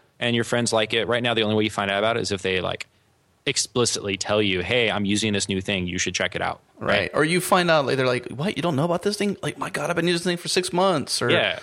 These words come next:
Speaker 2: whatever it is. And you're like, then you feel like an idiot. So
Speaker 1: Yeah. So look, this
Speaker 2: Not
Speaker 1: is really
Speaker 2: cool.
Speaker 1: basic stuff, but this is our, this is what our customers wanted us to build. You know what I'm saying? Like, this is what app,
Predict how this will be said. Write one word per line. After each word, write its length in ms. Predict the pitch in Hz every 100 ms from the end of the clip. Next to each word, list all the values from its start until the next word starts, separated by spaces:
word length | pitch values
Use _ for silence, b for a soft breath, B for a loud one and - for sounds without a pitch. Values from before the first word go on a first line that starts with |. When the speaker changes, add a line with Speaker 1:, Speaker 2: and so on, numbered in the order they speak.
| B -
Speaker 2:
whatever 280 | 147 131
it 80 | 131
is. 160 | 139 127
And 60 |
you're 80 | 131
like, 180 | 117 113 131
then 140 | 147
you 60 | 143
feel 140 | 131
like 80 | 117
an 60 |
idiot. 440 | 113 123 101 101 -
So 380 | - 92 98 -
Speaker 1:
Yeah. 320 | - 233 113 90
So 160 | 208
look, 220 | 208 139
this 160 | 180 -
Speaker 2:
Not 60 | 180
Speaker 1:
is 100 | 180
really 220 | 180 170
Speaker 2:
cool. 80 | -
Speaker 1:
basic 320 | 107 120 175
stuff, 240 | - 110 120
but 80 |
this 140 | 127 175
is 160 | 151 - _ -
our, 140 | 123
this 160 | 139 151
is 60 | 180
what 100 | 151
our 80 |
customers 400 | - 135 135 127
wanted 180 | 120 107
us 80 | 117
to 80 | -
build. 300 | 170 - -
You 40 |
know 60 | 123
what 40 |
I'm 40 | 127
saying? 200 | 160 160
Like, 120 | -
this 160 | 123
is 100 | 139
what 140 | 139 117
app, 260 | 117 -